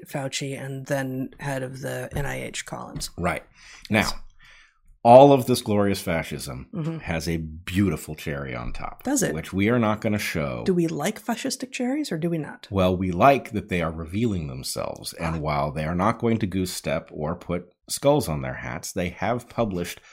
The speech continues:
Speaker 2: a couple of graphic novels about these terrorist misinformers or
Speaker 1: <laughs> He's got an
Speaker 2: malinformers.
Speaker 1: image of a cherry with a Nazi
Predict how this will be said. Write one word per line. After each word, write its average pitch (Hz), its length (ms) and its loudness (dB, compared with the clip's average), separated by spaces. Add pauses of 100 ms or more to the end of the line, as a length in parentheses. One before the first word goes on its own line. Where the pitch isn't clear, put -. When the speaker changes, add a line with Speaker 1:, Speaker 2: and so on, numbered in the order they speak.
(140)
Speaker 2:
a 107 80 -8
couple 95 400 -6
of 90 160 -8
graphic 80 540 0
novels 80 600 -2 (320)
about 78 480 0 (220)
these 76 460 -4 (560)
terrorist 90 720 0
misinformers 95 880 2
or - 100 12
Speaker 1:
<laughs> - 60 6
He's - 40 -4
got 123 320 12
an 120 80 10
Speaker 2:
malinformers. 113 480 10
Speaker 1:
image - 280 6
of - 140 2
a - 60 6
cherry 226 580 6
with 196 200 0
a 180 180 -2
Nazi 185 420 0